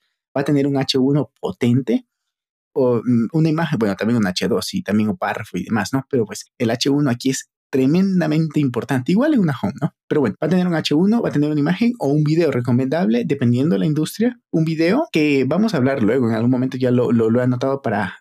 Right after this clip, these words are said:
hablarte de cómo estructurar un video para una landing page que convierta. Eso ya lo, ya lo anoté para hablarlo a posteriori. Bueno, luego, ¿qué más tener? ¿Qué más va a tener una landing page? Va a tener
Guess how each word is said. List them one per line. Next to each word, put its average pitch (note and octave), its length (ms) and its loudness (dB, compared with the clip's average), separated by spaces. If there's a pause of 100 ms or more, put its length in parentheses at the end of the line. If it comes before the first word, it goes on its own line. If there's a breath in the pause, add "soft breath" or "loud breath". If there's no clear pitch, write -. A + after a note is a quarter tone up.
hablarte A#2+ 580 -4
de A2+ 140 -2
cómo D#4 300 -2
estructurar D3 500 -2
un F#3+ 80 2
video D#3+ 580 0
para C#3 160 0
una D#3 160 2
landing C3+ 300 0
page C3 320 -2
que G2+ 120 -2
convierta. G#2 580 -2 (240)
Eso A#2 180 -4
ya B2 140 2
lo, A#2+ 340 0
ya A2 120 0
lo B2 80 0
anoté C3+ 320 0
para A#2+ 440 -4
hablarlo A#2+ 540 -2
a C3+ 100 -4
posteriori. G2 640 -2
Bueno, C#3 300 0 (100)
luego, G#3 240 2
¿qué A#3 120 -2
más G#3+ 180 2
tener? G3+ 260 0 (160)
¿Qué F#3+ 120 0
más G#3 300 0
va F3 80 -2
a - 20 -6
tener D#3+ 280 0
una D#3 140 0
landing D3+ 240 0
page? D3 280 -2
Va B2+ 80 -2
a - 20 -2
tener C#3+ 320 -2